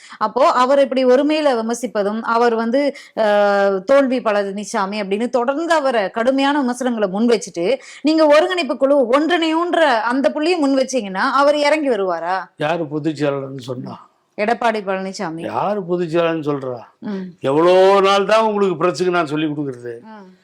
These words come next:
Speaker 2: அவரு பொதுச் செயலாளர்ல ஒரு மண்ணாங்கட்டி இல்லைங்க. எலெக்ஷன் கமிஷன் இது வரைக்கும் ஒத்துக்கல, டிஸ்பியூட் ஃபைல்ல தான் நிக்குது.
Speaker 1: ம்.
Speaker 2: அதை தான் அடிக்கடி சொல்லிட்டே இருக்கேன். ஒருங்கிணைப்பாளர் இருக்கார், இணை ஒருங்கிணைப்பாளர் இருக்கார். சமீபத்துல ஒரு கோர்ட்ல இவர் போய் போட்டாரு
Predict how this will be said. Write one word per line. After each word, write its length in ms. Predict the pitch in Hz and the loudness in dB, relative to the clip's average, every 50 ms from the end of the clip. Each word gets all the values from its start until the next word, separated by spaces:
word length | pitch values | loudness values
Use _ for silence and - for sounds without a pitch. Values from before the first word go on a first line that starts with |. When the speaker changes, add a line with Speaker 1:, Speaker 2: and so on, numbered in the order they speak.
| _ _ _ | _ _ _
Speaker 2:
அவரு 340 | - 147 165 185 196 190 190 | -6 -2 0 2 2 2 2
பொதுச் 400 | - - - 214 240 180 185 220 | 0 -2 0 0 0 0 2 2
செயலாளர்ல 400 | 208 208 208 202 196 196 202 208 | 4 4 4 4 2 2 2 0
ஒரு 140 | 202 180 | 0 0
மண்ணாங்கட்டி 520 | 165 160 160 170 185 185 185 185 170 175 175 | 0 -2 -2 0 0 0 0 -2 -2 -2 -2
இல்லைங்க. 600 | 165 156 151 143 139 143 147 156 151 135 - - _ _ _ _ _ _ - | -2 -2 -4 -4 -4 -2 -2 -2 -4 -6 -8 -14 _ _ _ _ _ _ -2
எலெக்ஷன் 460 | 147 165 196 190 165 214 208 202 190 | 0 2 2 2 0 0 0 0 2
கமிஷன் 360 | 190 196 196 185 165 214 214 | 2 2 2 0 0 0 0
இது 140 | 202 185 180 | 2 2 2
வரைக்கும் 300 | 180 180 190 185 185 175 | 2 2 2 2 0 0
ஒத்துக்கல, 460 | 165 151 190 180 170 160 147 123 107 - _ _ _ _ _ _ _ _ _ - 147 | 0 0 -2 0 0 0 -2 -2 -4 -10 _ _ _ _ _ _ _ _ _ -4 -2
டிஸ்பியூட் 440 | 156 170 156 - - 202 208 208 190 165 | -2 -2 -2 -2 -4 -2 -2 -2 -2 0
ஃபைல்ல 320 | 180 175 170 165 160 165 | 0 0 0 0 0 0
தான் 140 | 170 180 170 | 0 0 -2
நிக்குது. 460 | 160 151 135 151 156 131 131 123 117 | -4 -4 -4 -4 -4 -2 -4 -6 -6
Speaker 1:
ம். 240 | - 202 214 202 185 175 165 _ _ _ | -8 -8 -8 -8 -8 -10 -12 _ _ _
Speaker 2:
அதை 260 | - - 131 151 170 180 | -6 -2 0 2 2 2
தான் 120 | 202 208 | 2 2
அடிக்கடி 340 | 196 175 180 175 185 185 196 | 2 0 0 -2 -2 -4 -4
சொல்லிட்டே 360 | 156 156 170 170 170 165 165 | -2 -2 0 0 0 0 0
இருக்கேன். 160 | 170 156 147 | -2 -2 -2
ஒருங்கிணைப்பாளர் 720 | 147 143 139 151 165 180 185 190 190 185 185 185 185 180 175 | -2 -2 -2 0 0 0 2 2 2 2 2 0 -2 -2 -2
இருக்கார், 280 | 175 175 202 214 220 | -4 -2 -2 0 0
இணை 200 | 196 175 175 175 | 0 0 0 0
ஒருங்கிணைப்பாளர் 540 | 170 160 156 151 143 139 135 127 127 127 127 | 0 0 -2 -4 -6 -8 -10 -8 -6 -6 -6
இருக்கார். 280 | 123 120 117 120 - _ _ _ _ _ _ - - | -8 -10 -14 -20 -20 _ _ _ _ _ _ -8 -4
சமீபத்துல 560 | 151 160 185 202 208 208 175 185 180 175 151 | -2 0 0 0 0 0 0 0 0 0 0
ஒரு 40 | 156 - | -2 -2
கோர்ட்ல 520 | 165 165 165 139 139 127 110 107 - - _ _ _ _ _ _ _ _ _ _ _ _ | -2 -2 -2 -4 -8 -12 -12 -12 -14 -20 _ _ _ _ _ _ _ _ _ _ _ _
இவர் 180 | - 175 175 165 | 0 0 2 4
போய் 320 | 160 190 190 - 143 170 | 4 2 2 2 2 -2
போட்டாரு 400 | 165 139 127 143 131 117 113 117 | 0 0 0 -2 -2 -2 -6 -12